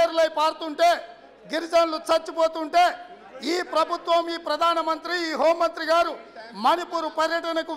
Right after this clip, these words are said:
వెళ్ళక ఓట్ల కోసం కర్ణాటకల రాష్ట్రంలో తిరుగుతుందంటే వీళ్ళకి ఎన్నికలు, ఎన్నికల ప్రయోజనాలు, రాజకీయ ఆర్థిక ప్రయోజనాలే ఈ ప్రభుత్వానికి ముఖ్యం, ప్రజల మాన ప్రాణాలు ఈ ప్రభుత్వానికి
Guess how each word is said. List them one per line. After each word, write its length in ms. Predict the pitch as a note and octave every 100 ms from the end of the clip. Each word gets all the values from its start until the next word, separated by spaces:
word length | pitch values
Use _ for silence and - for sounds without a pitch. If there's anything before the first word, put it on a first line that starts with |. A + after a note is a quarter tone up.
| D4
వెళ్ళక 320 | F4+ F4 F4 E4 - - - - G#3+ E4
ఓట్ల 220 | F4 E4 E4
కోసం 240 | D#4+ D#4 D4
కర్ణాటకల 560 | C#4+ D4 F4 F4+ F4 E4 D#4
రాష్ట్రంలో 420 | D#4 D#4 D#4 D#4 D4+
తిరుగుతుందంటే 680 | D4 D4+ D4+ D4 C#4+ C#4 D4+ C4+ - _ A3+
వీళ్ళకి 360 | D#4 D#4 D4+ C#4+ D4
ఎన్నికలు, 480 | F4 F4+ E4+ E4+ D4+ - - G3+ C4+
ఎన్నికల 400 | E4 D#4+ D#4+ D#4 D4
ప్రయోజనాలు, 720 | C#4+ E4 E4+ E4+ E4 E4 D#4+ D4 G#3+ - - B3+
రాజకీయ 480 | D#4+ D#4+ D#4 D#4 D4 C4+ C4
ఆర్థిక 300 | D4+ D4+ - C#4 C#4+
ప్రయోజనాలే 680 | D#4+ F4+ E4 D#4+ D#4 D4+ C4+ - _ A#3 C4+
ఈ 20 | C#4+ C#4
ప్రభుత్వానికి 640 | C4+ D4 A3 C#4+ C#4+ C#4 C#4
ముఖ్యం, 380 | D4 F4+ F#4+ D4 - - -
ప్రజల 300 | C#4+ D4+ E4 D4
మాన 220 | D4 D#4+ D#4+ D#4+
ప్రాణాలు 440 | D4 D#4 F#4 F#4 A#3 - - C#4
ఈ 40 | D#4 C#4
ప్రభుత్వానికి 640 | C#4+ D#4 D#4 D4+ D4+